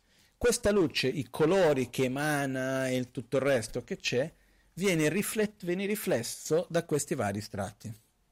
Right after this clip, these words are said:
Perciò se ci sono alcuni strati che sono sporchi, quando arriva la luce nell'ultimo strato arriva sporco, perché viene,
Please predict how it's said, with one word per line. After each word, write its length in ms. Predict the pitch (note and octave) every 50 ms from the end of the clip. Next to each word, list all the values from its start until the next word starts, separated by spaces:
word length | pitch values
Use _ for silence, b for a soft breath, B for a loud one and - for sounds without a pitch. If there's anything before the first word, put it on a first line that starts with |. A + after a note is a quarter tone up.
| _ _ _ _ _ _ _ _ _ _ _ _ _ _ b b b b b _
Perciò 320 | - E3+ D#3 - - D3+
se 180 | B2+ - - C3+
ci 120 | - -
sono 200 | - E3+ E3+ E3+
alcuni 320 | E3 D3 - - D#3+ D3+ D3
strati 380 | - - E3+ D3 C3+ - -
che 140 | A#2 - C3
sono 240 | - - C3+ C3 D#3
sporchi, 840 | - - - - - D#3 C3 A#2+ G#2 G2+ - - - C#3+ F3 - _ _ _ _ _ _ _ _ _ _
quando 360 | - F#3 F3+ E3+ E3 D3+ C#3+
arriva 540 | C#3 D3+ F#3+ F3 C#3+ A2 B2 A#2+ A2+ - - _ _ _ _ _ _ _ _ _ _ _ _ _ _ _ _ _ -
la 120 | C3 C3+
luce 320 | D3 D#3 C#3 - - C3+
nell'ultimo 480 | B2 C3 C#3 C#3+ C#3 A#2 - C3+ C3+ D3+
strato 500 | - - C3+ A2+ G#2+ G#2 - - D3 D#3
arriva 380 | - C#3 - A#2+ C#3 - A2 -
sporco, 500 | - - F3 F3 D3+ A#2 G#2 - - F#2+
perché 400 | - B2 G#2+ A2 - - A#2+ B2+
viene, 340 | C#3+ C3 B2 C3 C3+ C3+